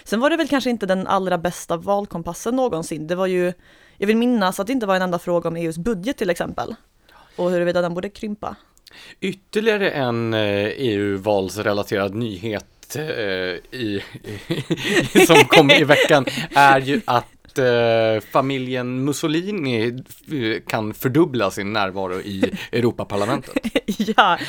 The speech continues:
Speaker 1: och inte bara det. <laughs> Alltså, det, det här är så fantastiskt. Killen heter alltså Mussolinis barnbarnsbarn.
Speaker 2: Precis, som då är, ehm,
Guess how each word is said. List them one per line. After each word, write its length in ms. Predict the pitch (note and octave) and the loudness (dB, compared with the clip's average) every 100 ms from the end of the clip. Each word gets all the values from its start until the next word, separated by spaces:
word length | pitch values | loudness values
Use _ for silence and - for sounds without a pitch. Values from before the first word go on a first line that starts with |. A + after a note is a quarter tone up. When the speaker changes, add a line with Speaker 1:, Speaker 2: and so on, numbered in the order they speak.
| - - | -10 2
Speaker 1:
och 140 | A#3 | 4
inte 260 | C4+ B3 B3+ | 4 2 0
bara 260 | B3+ C#4 | 4 6
det. 520 | G3 A#3 F#4 F3 A#3 C4 | 4 4 6 6 6 4
<laughs> 60 | D#4 - D4+ - F4 - D4+ - - - - _ B4 - B4 - | 0 0 -2 -4 -12 -14 -14 -14 -18 -20 -20 _ -4 -2 -2 -2
Alltså, 140 | G#3+ | -2
det, 100 | F#3 | 0
det 100 | G3+ | 2
här 200 | G#3+ G3+ | 4 4
är 60 | G#3 | 4
så 160 | G#3+ | 0
fantastiskt. 840 | - G#3 G#3 A#3 - - C3 G3 - - - - | 0 -2 -2 -6 -4 0 0 -2 -10 -18 -20 -12
Killen 500 | - B3+ C4 G#3+ C#4 B3 | 0 2 4 4 4 0
heter 400 | A#3+ F#3+ - E3+ | 2 2 2 0
alltså 420 | D#3+ - E3+ D#3 - | 0 0 -2 -2 0
Mussolinis 680 | A3 B3+ C4+ C#4 A#3+ - - | 0 2 0 2 0 0 -12
barnbarnsbarn. 1120 | - F#3 A3+ A#3 F3 D#3 D3 D#3 - - F3+ G3 - | -2 4 4 4 0 -2 -2 0 2 0 -4 -8 -6
Speaker 2:
Precis, 440 | C3+ C3 C#3 A2+ - | -4 0 0 0 -2
som 320 | D#3 C#3 C3 | 0 0 0
då 280 | B2+ A#2+ - | 2 2 2
är, 560 | B2 A2+ A2 G2+ G#2+ | 2 6 4 4 0
ehm, 280 | A2+ G#2+ G2+ | 2 2 0